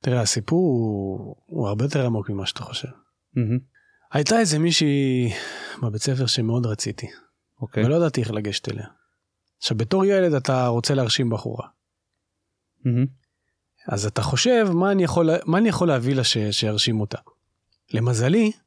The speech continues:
Speaker 1: היא לא הייתה אשכנזייה.
Speaker 2: מהמם.
Speaker 1: היא לא ידעה את הטעם של קני דלח.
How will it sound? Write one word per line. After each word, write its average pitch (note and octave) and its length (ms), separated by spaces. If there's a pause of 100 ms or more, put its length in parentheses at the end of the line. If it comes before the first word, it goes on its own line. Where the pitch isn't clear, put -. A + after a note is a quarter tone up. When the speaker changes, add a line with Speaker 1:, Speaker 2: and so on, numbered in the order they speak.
(1120)
Speaker 1:
היא B2 80
לא C#3+ 80
הייתה C3 220
אשכנזייה. G2 520 (840)
Speaker 2:
מהמם. B2 260 (840)
Speaker 1:
היא A2+ 120
לא E3+ 160
ידעה E3 600 (840)
את A#2+ 120
הטעם C#3 280
של G#2+ 160
קני A#2 220
דלח. G2+ 380